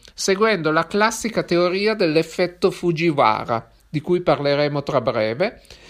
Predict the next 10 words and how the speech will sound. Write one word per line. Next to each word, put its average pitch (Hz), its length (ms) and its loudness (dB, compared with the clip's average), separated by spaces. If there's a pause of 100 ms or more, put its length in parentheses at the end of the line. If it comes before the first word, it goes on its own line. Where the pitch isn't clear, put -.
(220)
e - 140 2
l'interazione 240 880 4
inizialmente 214 800 0
ha 254 60 4
portato 165 560 2
all'indebolimento 196 1040 2
di 202 160 2
entrambi 156 480 0
i 143 40 -2
sistemi. 123 720 -4